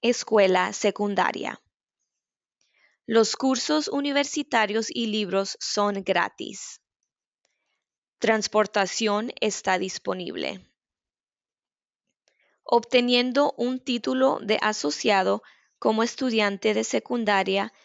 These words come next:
podría resultar en un ahorro de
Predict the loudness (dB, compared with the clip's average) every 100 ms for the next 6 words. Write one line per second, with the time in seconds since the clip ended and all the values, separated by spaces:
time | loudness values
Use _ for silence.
0 | _ 0 2 4 4 4 2 0 0 -2
1 | -2 2 2 0 -6 -4 -4 -2 -2 -2
2 | -2 2 4 6 2 2 -2 -2 _ -16
3 | 0 2 2